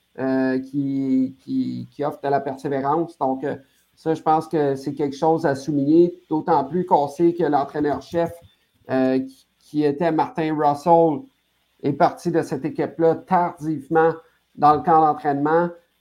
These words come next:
Gabriel Doyon était déjà là à titre d'entraîneur adjoint, est devenu entraîneur-chef. Donc, je pense que c'est vraiment une équipe qui s'est replacée en termes de, en termes de structure, en termes, euh, de, de, de programme.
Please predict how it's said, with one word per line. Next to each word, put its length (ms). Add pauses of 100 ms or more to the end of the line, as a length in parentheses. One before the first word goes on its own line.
(180)
Gabriel 500
Doyon 400
était 220
déjà 280
là 160
à 40
titre 180
d'entraîneur 460
adjoint, 460 (200)
est 160
devenu 440
entraîneur-chef. 800 (540)
Donc, 360
je 160
pense 340
que 180
c'est 180
vraiment 520
une 160
équipe 340
qui 80
s'est 240
replacée 840
en 140
termes 320
de, 260 (440)
en 160
termes 260
de 100
structure, 840
en 180
termes, 360
euh, 220
de, 180
de, 180
de 120
programme. 840